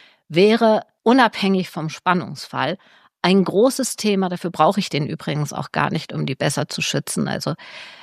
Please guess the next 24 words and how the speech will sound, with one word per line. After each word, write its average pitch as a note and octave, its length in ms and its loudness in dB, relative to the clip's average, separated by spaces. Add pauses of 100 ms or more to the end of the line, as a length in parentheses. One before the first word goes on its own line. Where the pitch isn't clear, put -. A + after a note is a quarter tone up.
Jäger E3+ 440 4
an D#3 140 0
Flughäfen E3 760 -2
haben D3+ 200 2
ohnehin D#3+ 460 2
schon D3+ 240 0
Schrotflinten. D#3+ 840 2
Damit C#3+ 300 -4
kann E3+ 220 0
ich - 220 -6
auch E3 160 -6
Drohnen E3+ 340 2
abschießen. F#3 520 2
Wir E3+ 80 -2
müssen F#3 220 0
uns G3 140 0
aber E3+ 140 0
darüber F#3 300 0
im F3 140 0
Klaren E3 420 2
sein, F#3 340 2 (100)
dass E3+ 280 0
wir G3 300 2
in F3 80 0